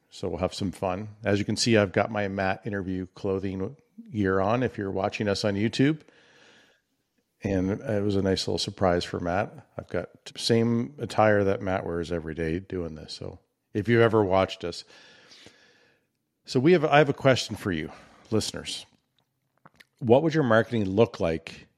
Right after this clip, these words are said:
if you weren't feeling frustrated and held back by compliance? Hell, what would your business look like? Here at Proudmouth, we talk to so many advisors who are hesitant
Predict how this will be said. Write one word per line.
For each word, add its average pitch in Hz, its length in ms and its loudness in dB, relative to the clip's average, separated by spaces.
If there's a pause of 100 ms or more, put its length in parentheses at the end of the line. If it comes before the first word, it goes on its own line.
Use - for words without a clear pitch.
(140)
if 110 160 2
you 104 80 0
weren't 107 260 0
feeling 101 440 -4
frustrated 85 880 -4
and 95 100 -8
held 90 180 2
back 82 240 0
by 82 140 -4
compliance? - 720 -6 (1300)
Hell, 123 320 4
what 120 140 4
would 143 100 0
your 107 80 0
business 101 600 2
look - 180 -12
like? - 260 -14 (1700)
Here 151 160 6
at 135 80 4
Proudmouth, 104 520 4
we 123 120 0
talk - 400 -2
to 92 100 -8
so - 320 0
many 117 200 -2
advisors 85 500 -4
who 87 100 -10
are 71 80 -6
hesitant 113 720 -6